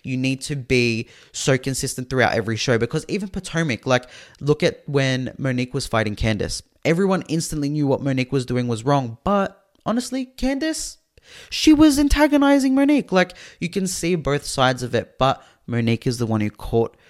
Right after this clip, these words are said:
all of the flack for it and i-, in the end was kind of cast off the show. So, like,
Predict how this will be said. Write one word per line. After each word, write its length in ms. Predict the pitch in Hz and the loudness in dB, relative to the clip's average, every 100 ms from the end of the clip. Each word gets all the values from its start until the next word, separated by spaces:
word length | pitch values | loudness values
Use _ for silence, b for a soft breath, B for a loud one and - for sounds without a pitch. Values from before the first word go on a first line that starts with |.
| b b | b b
all 220 | - 120 | -2 0
of 100 | 123 | 0
the 80 | 117 | -4
flack 380 | - 120 151 - | -8 -2 -2 -4
for 220 | - 113 | -4 0
it 100 | 113 | 0
and 280 | 120 117 113 _ _ _ _ _ - | -2 -8 -10 _ _ _ _ _ -10
i-, 160 | 143 - | -10 -4
in 140 | 170 | -2
the 140 | 170 160 | 0 2
end 180 | 185 143 | 0 0
was 160 | 127 | -4
kind 240 | - 147 143 | 0 0 0
of 220 | 127 - | -2 -6
cast 420 | - 143 143 - | 0 2 0 -4
off 160 | 143 - | -4 -2
the 120 | 104 | -2
show. 440 | - 123 160 85 - B B B B | 2 4 4 2 -6 B B B B
So, 160 | - | 0
like, 320 | 160 147 143 | 2 2 0